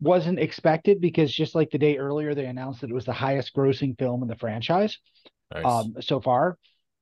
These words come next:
Speaker 1: And then the next day it's on fucking, it's been out for, like, two weeks. I'm like, you know, they, they must plan this shit now. Like, 'cause I, I'm sure that they plan stuff,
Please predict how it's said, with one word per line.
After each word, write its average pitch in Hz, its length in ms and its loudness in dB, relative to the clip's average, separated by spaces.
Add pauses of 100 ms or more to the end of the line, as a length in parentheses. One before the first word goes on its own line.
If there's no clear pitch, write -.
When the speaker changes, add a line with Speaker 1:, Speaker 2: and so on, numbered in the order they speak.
(140)
Speaker 1:
And 170 120 0
then 160 80 -2
the 160 120 -2
next 156 240 -4
day 151 160 2
it's 143 160 -2
on 143 180 -2
fucking, 139 300 -6
it's 131 240 -6
been 156 160 0
out 156 160 0
for, 156 80 -4
like, 135 180 -8
two 156 160 -2
weeks. 143 380 -2
I'm 143 100 -6
like, 131 140 -8 (300)
you 202 100 4
know, 208 120 4
they, 240 140 6
they 233 180 4
must 311 300 0
plan 190 380 -4
this 139 160 -4
shit 131 240 -4
now. 131 200 -6
Like, 127 220 -6
'cause 151 140 -4
I, 165 260 -6
I'm 190 160 -2
sure 285 240 0
that 240 140 2
they 147 120 4
plan 143 460 0
stuff, 208 320 0